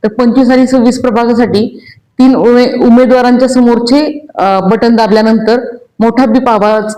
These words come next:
येणार आहे आणि त्यानंतर मतदान प्रक्रिया ही, अ, संपणार आहे. तर सर्व नागरिकांना मी या दिवशी आवाहन करते की पंधरा जानेवारी हा दिवस विसरायचा नाहीये. पंधरा जानेवारी दोन हजार सव्वीस,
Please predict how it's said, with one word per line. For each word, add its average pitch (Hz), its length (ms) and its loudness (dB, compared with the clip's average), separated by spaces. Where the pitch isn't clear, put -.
येणार 226 260 2
आहे 190 260 -2
आणि 208 220 -2
त्यानंतर 254 380 0
मतदान 247 500 0
प्रक्रिया 226 380 -2
ही, 262 420 -2
अ, 190 240 -2
संपणार 196 380 -2
आहे. 170 220 -2
तर 208 80 -2
सर्व 247 260 0
नागरिकांना 226 580 0
मी 214 440 0
या 202 120 2
दिवशी 208 420 0
आवाहन 220 340 0
करते 185 360 -2
की - 340 -8
पंधरा 220 360 0
जानेवारी 190 680 0
हा 196 120 -2
दिवस 202 340 0
विसरायचा 226 460 0
नाहीये. 190 420 -2
पंधरा 220 240 0
जानेवारी 208 480 0
दोन 196 180 0
हजार 190 220 0
सव्वीस, 190 540 -2